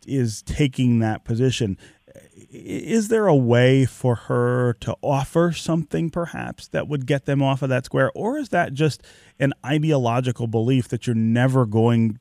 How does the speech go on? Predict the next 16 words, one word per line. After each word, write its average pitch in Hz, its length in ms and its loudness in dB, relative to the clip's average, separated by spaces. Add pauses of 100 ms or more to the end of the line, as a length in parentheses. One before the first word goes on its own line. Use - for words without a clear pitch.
to - 100 -6
get 110 240 0
around? 104 520 -2
I 92 40 -10
mean, 107 280 -4 (100)
uh, 98 140 -12 (100)
h-, - 320 -10
how 180 460 -2
in, 127 500 -2
in, 113 320 -4
in 123 140 -4
Lansing 113 420 -2
can 107 260 -4
she 127 460 -2
negotiate 110 760 -2
around 104 520 -4